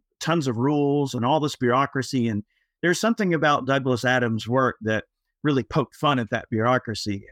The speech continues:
um, I don't know, it, it allowed me to cope a little bit more with some of the P T S D and some of the crazy things that I saw overseas in oh five and oh six, you know, which it's, it's been a while.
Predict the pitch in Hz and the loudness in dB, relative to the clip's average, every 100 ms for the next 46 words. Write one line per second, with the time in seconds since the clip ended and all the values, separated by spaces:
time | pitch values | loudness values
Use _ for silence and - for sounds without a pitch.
0 | _ _ - - _ _ - 226 226 190 | _ _ -20 -20 _ _ 0 4 4 4
1 | 113 131 - 139 147 151 156 139 135 - | 2 -2 0 -2 2 2 4 2 0 0
2 | 135 127 123 120 _ _ - 170 165 - | 0 2 0 -2 _ _ 0 0 -2 -4
3 | 131 147 160 151 131 135 151 131 123 117 | 0 2 2 0 0 0 2 2 0 0
4 | 135 127 120 143 123 139 127 120 127 127 | 0 2 2 0 0 2 0 0 0 2
5 | 127 143 143 123 143 131 131 135 131 117 | 2 0 -2 0 -2 0 0 0 0 0
6 | 120 - 127 123 117 117 - 117 123 120 | -2 0 2 2 2 -2 -2 0 0 -4
7 | - _ _ _ 127 123 123 127 131 123 | -14 _ _ _ 0 2 2 2 2 2
8 | 120 123 - 131 - - 135 135 120 - | 0 -2 0 -2 -2 -4 -2 0 -2 -2
9 | 139 - 123 151 143 131 123 139 165 | -4 -4 -6 -2 0 2 2 0 -4